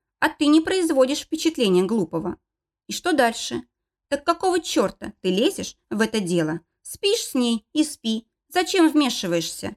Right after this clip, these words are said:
Ты же хищник, у тебя таких сотни. Подумаешь, девка, завтра будет другая. А вот связи — дело такое». Наживное. Всерьёз думаете,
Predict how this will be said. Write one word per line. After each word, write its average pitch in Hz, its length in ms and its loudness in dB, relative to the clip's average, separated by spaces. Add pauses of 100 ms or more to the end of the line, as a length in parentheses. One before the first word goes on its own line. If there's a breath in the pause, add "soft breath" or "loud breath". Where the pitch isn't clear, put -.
(240)
Ты 185 100 -2
же 185 140 -2
хищник, - 560 -2 (220)
у - 80 -6
тебя 330 260 2
таких 330 340 0
сотни. - 480 -4 (260)
Подумаешь, 320 480 4
девка, 208 500 -4 (160)
завтра 196 420 0
будет 226 240 -2
другая. 185 560 0 (240)
А 202 100 0
вот 175 200 -2
связи — 277 540 0 (200)
дело 190 300 2
такое». 262 560 0 (240)
Наживное. 190 880 2 (540)
Всерьёз 339 440 2
думаете, 185 480 2